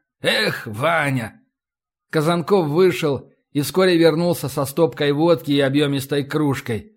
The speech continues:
"Держи". Иван зажмурился, быстро донёс стопку до рта и опрокинул в себя. Емельян тут же подал ему кружку. Глядя, как друг глотает,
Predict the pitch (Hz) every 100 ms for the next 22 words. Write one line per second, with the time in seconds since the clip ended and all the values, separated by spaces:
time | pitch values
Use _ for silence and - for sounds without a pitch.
0 | _ _ _ 92 143 202 165 160 165 160
1 | 127 - _ _ _ _ _ _ _ _
2 | - 156 196 220 165 170 143 185 214 202
3 | 185 151 - 127 - _ - 131 208 208
4 | 165 160 160 175 175 - 180 180 170 151
5 | 147 170 170 160 156 147 151 151 143 160
6 | 147 127 120 135 123 120 101 - _ _
7 | _ _ _ _ 139 170 175 196 190 151
8 | 196 170 180 165 175 165 156 151 147 151
9 | 139 123 - 87 _ _ _ _ _ _
10 | 135 165 151 147 143 147 139 160 156 131
11 | 143 139 160 165 151 127 -